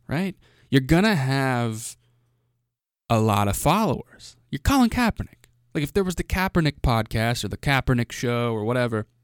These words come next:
d-, people would watch it. People would listen to it, especially if you're in the spotlight.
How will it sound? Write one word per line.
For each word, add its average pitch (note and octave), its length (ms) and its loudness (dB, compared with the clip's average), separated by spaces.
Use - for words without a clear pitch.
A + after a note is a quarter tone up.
d-, - 200 -4
people A#3+ 340 2
would G3+ 220 0
watch B3+ 360 2
it. - 180 -6
People B2 140 -4
would A3 140 2
listen A2 320 2
to G#2+ 220 0
it, G#3 160 -2
especially F#3+ 320 2
if B3 80 2
you're G#3 140 4
in E3+ 80 6
the D3 60 6
spotlight. - 680 2